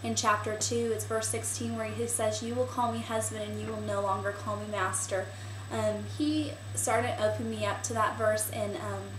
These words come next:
probably about a year and a half before I began the race, and he's just really been bringing me into a fuller knowledge of what that means through different studies and,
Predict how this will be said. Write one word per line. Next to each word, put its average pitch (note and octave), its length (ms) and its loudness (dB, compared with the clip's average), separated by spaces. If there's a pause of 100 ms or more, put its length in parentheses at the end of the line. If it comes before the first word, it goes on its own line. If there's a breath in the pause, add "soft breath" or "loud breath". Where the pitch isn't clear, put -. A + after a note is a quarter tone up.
probably D4 380 4
about B3+ 180 6
a G#3+ 100 0
year A3 140 4
and A3 80 4
a G#3+ 60 0
half G#3 260 4
before G#3 340 4
I G#3 60 6
began G2 420 -2
the G2 120 2
race, F#2 400 0
and G#3+ 100 0
he's A#3+ 240 -2
just A#3 220 2
really A3 220 2
been A3+ 180 -2
bringing G#3 340 -2
me G#3 80 -2
into G#3 240 0
a G3+ 60 4
fuller G#3+ 440 0
knowledge G3+ 440 4
of F#3+ 120 0
what G3 220 2
that G3 240 0
means G3+ 300 -4
through G#3 160 -2
different G#3+ 380 -2
studies G#3+ 540 2
and, G3+ 200 0